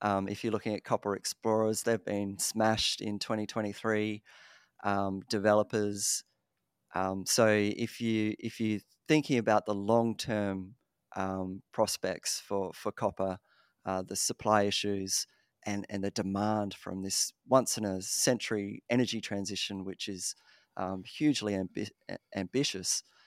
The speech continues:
um, I don't think the market is, is taking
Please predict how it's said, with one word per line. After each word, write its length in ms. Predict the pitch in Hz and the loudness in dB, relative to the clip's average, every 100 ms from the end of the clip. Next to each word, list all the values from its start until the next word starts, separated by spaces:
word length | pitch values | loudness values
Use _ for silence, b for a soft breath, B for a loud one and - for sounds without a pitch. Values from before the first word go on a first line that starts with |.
| b b _ - | b b _ -6
um, 320 | 98 95 95 - | -4 -4 -6 -4
I 100 | 104 | -2
don't 240 | 107 110 | -2 -2
think 200 | - 104 | -4 -6
the 60 | 98 | -4
market 360 | 101 92 101 - | -2 -4 -6 -8
is, 280 | 95 - - | -6 -6 -10
is 400 | - 95 - - - _ - | -10 -8 -6 -8 -12 _ -8
taking 420 | 98 - 95 | -8 -6 -8